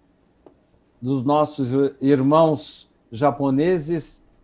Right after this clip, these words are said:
e messiânicos. Nós estamos de volta aí com o passe magnético espírita. Você deve estar lembrado, Wellington, e Maurício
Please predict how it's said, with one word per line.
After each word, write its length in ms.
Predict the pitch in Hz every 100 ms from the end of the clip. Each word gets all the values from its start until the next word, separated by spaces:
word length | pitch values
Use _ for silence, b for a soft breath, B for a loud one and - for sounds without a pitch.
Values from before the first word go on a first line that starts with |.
| _ _ _ -
e 200 | 139 143
messiânicos. 1080 | 143 139 - 143 165 147 107 117 - - _ _ _ _ _ _ _ _ _ _ _ -
Nós 240 | 185 220
estamos 320 | - 240 220
de 80 | 185
volta 420 | 156 180 202 -
aí 280 | 165 185 214
com 400 | - 190 185 190
o 340 | 175 151 151 131
passe 600 | - 185 202 - - 151
magnético 760 | 147 147 135 147 180 175 -
espírita. 960 | 127 - - 208 160 135 139 123 107 _ _ _ _ _ _ _ _ _ _ _ -
Você 340 | 123 - 180
deve 200 | 156 170
estar 220 | 156 180 160
lembrado, 1160 | 151 135 160 185 160 135 131 127 123 120 110 - _ _ _ _ -
Wellington, 640 | 123 131 113 107 113 95 - _ _ _ _ _ _ _ _ _ _ _ -
e 360 | 123 123 123 123
Maurício 800 | 127 135 131 156 156 - 143